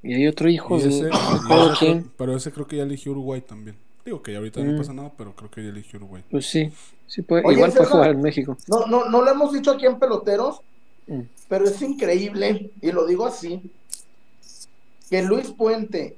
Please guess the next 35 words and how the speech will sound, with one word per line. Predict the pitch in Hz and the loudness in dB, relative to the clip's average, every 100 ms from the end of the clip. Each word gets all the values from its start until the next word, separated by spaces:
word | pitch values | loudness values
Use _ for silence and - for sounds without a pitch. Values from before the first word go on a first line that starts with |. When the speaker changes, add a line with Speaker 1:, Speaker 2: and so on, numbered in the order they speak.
| - - - - - | -20 -20 -20 -20 -6
Speaker 3:
y | 175 | -2
el | 170 | -2
Chelo | 160 202 262 | -2 -2 -2
Saldívar | 226 175 190 220 285 - - - - - - - - - - - - - | -2 -8 -6 -4 -4 -6 -18 -20 -20 -20 -20 -20 -20 -20 -20 -20 -20 -14
puedan | 175 180 254 | -10 -8 -4
llegar | 233 180 196 | -2 -2 -2
a | 254 | -2
dejar | 220 - 214 | -4 -6 -6
más | 254 247 | -6 -6
dinero | 254 240 254 302 - - - - - - - - - | -6 -4 -2 -4 -6 -16 -20 -20 -20 -20 -20 -20 -18
que | - 180 | -8 -6
las | 170 - | -6 -6
salidas | 160 170 247 254 | -4 -2 0 0
del | 208 208 | -2 -2
Chicote | - 143 151 160 233 | -10 -8 -6 -2 -2
y | |
de | 220 | -2
Vega, | 139 135 208 269 | -4 -8 -10 -10
güey. | 240 165 131 - - - - - - - - - - - - | -8 -8 -8 -14 -20 -20 -20 -20 -20 -20 -20 -20 -20 -20 -20
Speaker 1:
Sí, | - 170 175 190 | -10 -2 2 2
cómo | 180 170 165 | 2 0 0
no, | 147 | 0
pues | - 139 | -2 -2
el | 139 | -2
Chelito | - 151 160 202 196 | 0 0 0 -2 0
que | 190 | 0
un | 190 | 0
milloncito, | 196 180 151 214 208 185 | 0 0 0 -4 -4 -4
¿no? | 190 285 - - - - - | -4 -8 -18 -20 -20 -8 0
Speaker 3:
Un, | 233 294 - - - - - | 0 0 -4 -20 -20 -20 -10
güey, | 160 190 277 214 - - | 0 2 2 -2 -12 -4
como | 208 220 | 0 0
está | 214 | 0
Speaker 1:
Muy | |
Speaker 3:
la | 220 | 2